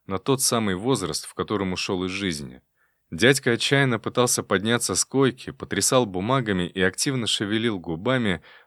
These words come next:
но я не слышал его слов. Опять какие-то бумаги. Однако, как только я к нему шагнул, раздался щелчок, будто курок спустили, а затем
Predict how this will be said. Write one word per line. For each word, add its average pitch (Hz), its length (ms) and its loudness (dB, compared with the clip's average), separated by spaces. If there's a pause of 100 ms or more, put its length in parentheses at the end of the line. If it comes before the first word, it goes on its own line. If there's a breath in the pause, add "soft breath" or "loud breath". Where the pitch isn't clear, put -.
но 110 100 -2
я 117 140 2
не 117 100 -2
слышал 113 380 -2
его 78 220 -4
слов. 80 480 -6 (400)
Опять - 340 -4
какие-то 98 500 -8
бумаги. 85 720 -6 (580)
Однако, 131 300 2
как 135 220 0
только 139 320 2
я 101 100 2
к - 80 -12
нему 117 220 -2
шагнул, 104 500 0
раздался 95 460 2
щелчок, 95 500 0
будто 104 420 0 (240 loud breath)
курок 135 380 2
спустили, 85 760 -4
а 82 100 -4
затем 120 440 0